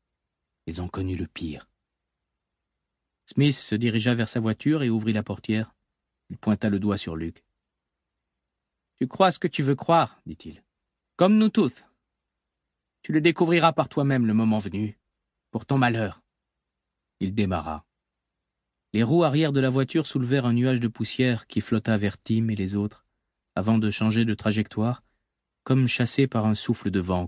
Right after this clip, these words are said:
qu'aucun d'eux ne sentait. Luc sourit en songeant que George n'aurait pas fait mieux. « Peut-être que j'aurais dû nous débarrasser de lui. »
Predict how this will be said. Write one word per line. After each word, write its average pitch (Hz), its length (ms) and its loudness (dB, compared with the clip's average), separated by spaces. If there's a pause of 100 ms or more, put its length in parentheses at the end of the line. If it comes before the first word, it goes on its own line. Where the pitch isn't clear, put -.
qu'aucun 113 300 -2
d'eux 95 160 -2
ne 92 80 -4
sentait. 92 480 -12 (1400)
Luc 147 220 4
sourit 135 440 4
en 101 80 0
songeant 110 420 2
que 107 140 -2
George 104 440 0
n'aurait 101 240 0
pas 107 180 -6
fait - 160 -8
mieux. « 82 360 -6 (1500)
Peut-être - 360 -2
que 208 100 4
j'aurais 180 260 2
dû 175 120 -2
nous 160 120 2
débarrasser 135 500 2
de 135 80 -4
lui. » 190 280 -2